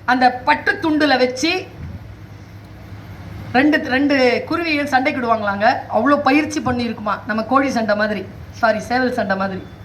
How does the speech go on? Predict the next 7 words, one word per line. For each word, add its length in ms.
கோழி 680
குஞ்சுகள் 380
அடிக்க 200
வரும்போது 320
தான் 120
சண்டை 280
போடும், 260